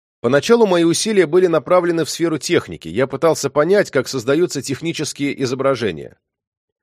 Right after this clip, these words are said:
В итоге я стал изобретателем, соавтором книги «Рождение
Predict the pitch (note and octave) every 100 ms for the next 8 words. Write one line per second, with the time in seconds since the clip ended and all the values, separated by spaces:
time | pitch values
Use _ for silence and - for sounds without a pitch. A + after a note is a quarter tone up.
0 | _ _ _ _ - B2 C#3+ A3+ G#3 E3
1 | F#3 F#3 D3+ E3 F#3 F3 - F2+ F2 -
2 | D3 C#3+ C#3 C3+ B2+ G#3 D#3+ C3 - A#2+
3 | B2 G2+ F3 D#3+